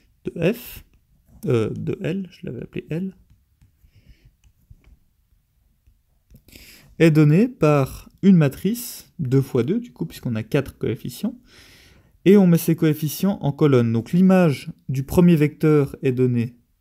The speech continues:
par cette colonne, l'image du deuxième vecteur est donnée par cette colonne, s'il y avait un troisième vecteur, on aurait l'image du troisième vecteur dans cette colonne, et cetera.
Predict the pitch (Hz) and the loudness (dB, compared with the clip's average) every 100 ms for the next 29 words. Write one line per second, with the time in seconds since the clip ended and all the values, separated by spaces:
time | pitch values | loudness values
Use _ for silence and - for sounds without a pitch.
0 | _ 170 165 156 - 131 160 175 135 131 | _ -6 -2 -2 -2 -2 0 0 0 -2
1 | 123 127 151 147 131 123 147 123 117 117 | -4 -4 -2 -2 -2 -2 -4 -2 -4 -4
2 | 156 - 127 127 127 151 - 127 117 - | -6 -6 -6 -6 -4 -4 -4 -4 -4 -6
3 | 131 135 123 120 123 110 107 110 113 _ | -4 -4 -4 -6 -6 -6 -6 -8 -10 _
4 | - - 135 127 113 - 156 143 139 127 | -18 -6 0 0 -2 -4 0 0 0 -2
5 | 123 127 123 117 127 120 139 - - 123 | -2 -4 -4 -6 -10 -12 -14 -12 -10 -8
6 | 135 - - - - | -10 -14 -14 -12 -10